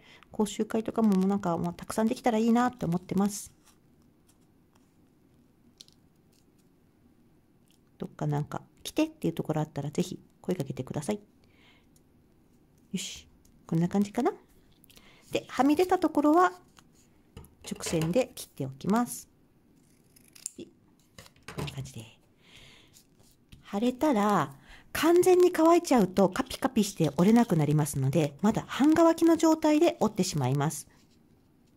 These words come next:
折っ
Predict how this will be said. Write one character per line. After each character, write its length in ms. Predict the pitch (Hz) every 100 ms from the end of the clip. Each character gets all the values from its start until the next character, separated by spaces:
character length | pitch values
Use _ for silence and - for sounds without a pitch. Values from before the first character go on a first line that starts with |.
| _ _ _ _ _ _ _ _ _ _ _ _ _ - _ _ _ _ _
折 160 | 175
っ 20 | 175